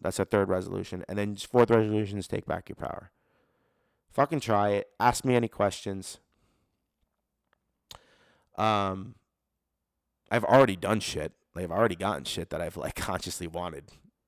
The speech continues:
So, it works. It's not, it's not like a thing. Like, we, we do it. Whether, whether you're, uh, uh, whether you believe it or not, you're doing it. So, choice is yours.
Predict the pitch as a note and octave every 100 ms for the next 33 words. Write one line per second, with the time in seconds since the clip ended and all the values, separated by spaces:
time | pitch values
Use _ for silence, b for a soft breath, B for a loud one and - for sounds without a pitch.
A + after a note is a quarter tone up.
0 | _ - - E2+ E2+ - _ _ _ _
1 | _ _ _ _ C3 G#2+ A2 G2 - -
2 | - - _ _ _ _ _ _ _ _
3 | _ _ _ _ _ _ _ _ _ -
4 | - B2 G2+ G2 - A2 A2 F#2 - -
5 | A2+ B1+ F2 G#2+ F2+ F2 A2 F2+ C#3 A2
6 | - A2+ E3 G#2 C#3 F#3+ E3+ D3+ C#3 B2
7 | A2+ G2+ C2+ F#2 A#2 D#3+ C3 G#2+ D#3 F3+
8 | A2+ C3+ G#2+ G#2 A2 C#3 C3+ C#3 - -
9 | G#2+ G2+ F#2 b b b D3+ A#2+ G2 G2+
10 | D#2 -